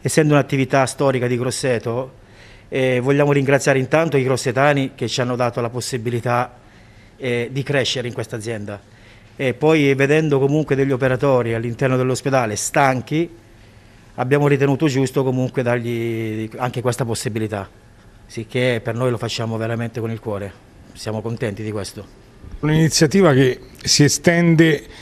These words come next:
Speaker 2: per quanto riguarda il co-, la consegna a domicilio a tutte le persone che lo desiderano, quindi voi andate a consegnare in maniera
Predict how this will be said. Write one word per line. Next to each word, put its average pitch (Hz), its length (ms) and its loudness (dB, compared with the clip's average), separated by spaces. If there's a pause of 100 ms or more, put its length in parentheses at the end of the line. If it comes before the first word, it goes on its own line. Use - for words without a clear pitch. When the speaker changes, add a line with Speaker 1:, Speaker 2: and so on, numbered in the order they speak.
(180)
Speaker 2:
per 110 140 2
quanto 127 300 4
riguarda 127 420 6
il 117 120 0
co-, 135 160 -4
la 120 160 4
consegna 131 400 4
a - 20 4
domicilio 131 640 4
a 107 60 6
tutte 127 320 4
le 113 80 4
persone 127 480 4
che 104 240 6 (400)
lo 117 160 6
desiderano, 107 720 4
quindi 113 240 6
voi 120 360 6 (360)
andate 123 400 4
a 113 60 4
consegnare 127 1040 4
in 104 100 4
maniera 113 420 4